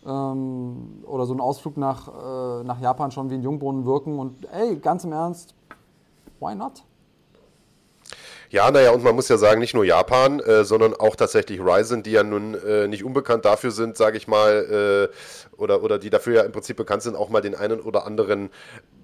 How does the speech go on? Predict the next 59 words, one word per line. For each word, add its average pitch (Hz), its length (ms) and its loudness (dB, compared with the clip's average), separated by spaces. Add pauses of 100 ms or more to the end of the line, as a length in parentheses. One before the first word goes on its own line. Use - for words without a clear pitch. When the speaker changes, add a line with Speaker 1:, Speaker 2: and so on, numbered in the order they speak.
(840)
Speaker 2:
die 170 120 -4
eine 175 140 0
oder 180 40 0
andere 156 160 0
seltsame 135 400 2
Paarung 98 320 0
vielleicht 87 300 -6
anzusetzen. 85 520 -10
Ja, 98 140 0
also, 113 320 0
äh, 104 220 -2
da, 104 340 4
äh, 110 280 2
kämpft - 280 -4
dann 110 80 2
plötzlich 110 300 -2
irgendein 110 320 0
abgehafteter 104 580 0 (140)
Wrestler 113 460 4
mal 113 140 4
noch 113 200 2
mit 113 200 -4
oder 107 200 4
so. 110 200 0
Und, 101 220 -4 (320)
äh, 110 220 2
ich 101 60 -12
sag 110 120 0
mal, 123 80 2
auch 110 140 0
Mirko 135 220 0
Cro 113 200 4
Cop - 180 0
hat 113 140 0
da 113 60 4
auf 98 120 0
seine 107 260 0
alten 107 200 -4
Tage, 107 460 2 (360)
äh, 107 260 2
noch 110 180 0
den 107 200 -10
einen 101 220 -4
oder 104 160 0
anderen 98 160 0
Taler 95 300 2
verdienen 101 400 -6
können. 107 180 0
Ich 92 80 -10
glaub, 90 160 0
Wanderlei 101 320 2
haben 92 100 0
sie 101 60 0
da 90 80 2
auch 90 60 0
noch 101 80 0
mal 98 80 2
durchgereicht. 95 580 -2
Also, 110 220 -2